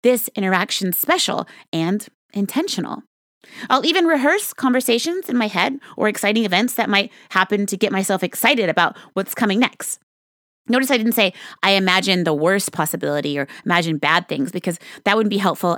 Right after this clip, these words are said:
at all. And it's pretty much just anxiety repackaged. You deserve to take the time to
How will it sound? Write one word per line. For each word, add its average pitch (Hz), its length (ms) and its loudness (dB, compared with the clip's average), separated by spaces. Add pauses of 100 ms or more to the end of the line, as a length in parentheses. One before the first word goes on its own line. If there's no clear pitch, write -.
at 170 220 2
all. 160 400 2
And 202 100 -2
it's - 220 -6 (220)
pretty 196 180 0
much 175 240 -2
just - 400 -4 (360)
anxiety 170 720 0
repackaged. 180 840 -4 (720)
You 381 360 2 (140)
deserve 170 680 2
to 208 80 -4
take 190 220 0
the 196 80 -2
time 151 380 -2
to 143 320 -4